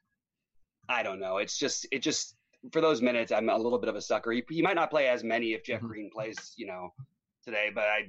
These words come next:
Speaker 1: don't even see why they would do too much of that. Like,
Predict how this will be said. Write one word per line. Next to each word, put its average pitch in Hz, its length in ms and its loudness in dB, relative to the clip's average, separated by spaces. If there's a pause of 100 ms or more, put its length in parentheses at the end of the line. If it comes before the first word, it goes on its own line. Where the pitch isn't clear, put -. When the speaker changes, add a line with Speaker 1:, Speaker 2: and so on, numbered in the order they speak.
Speaker 1:
don't 117 220 0
even 101 180 -8
see 131 120 -8
why 101 200 -4
they 98 100 -12
would 92 180 -16
do 117 400 -6
too 127 100 -8
much 113 220 -6
of 104 120 -8
that. 107 260 -4
Like, 95 200 -10